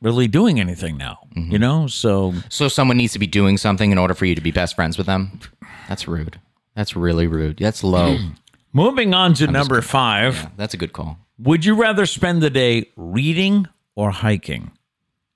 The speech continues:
Speaker 1: Would you rather spend the day reading or hiking?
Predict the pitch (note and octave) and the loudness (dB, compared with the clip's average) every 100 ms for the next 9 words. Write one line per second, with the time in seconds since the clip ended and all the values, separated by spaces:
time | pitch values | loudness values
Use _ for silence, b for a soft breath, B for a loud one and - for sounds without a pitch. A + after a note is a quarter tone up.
0 | _ _ - G2 G2+ A2 C#3 D3+ - C#3 | _ _ -6 -2 0 0 0 -4 -2 0
1 | B2 A2+ G2+ G2+ E2 _ - F#2 A#2+ C#3 | 2 2 2 0 -2 _ -10 -2 0 0
2 | D#3+ E3+ C#3+ G#2+ G2 F2 - D#2+ - C2 | 0 0 -2 -2 -2 -4 -6 -6 -6 -12
3 | A1 | -12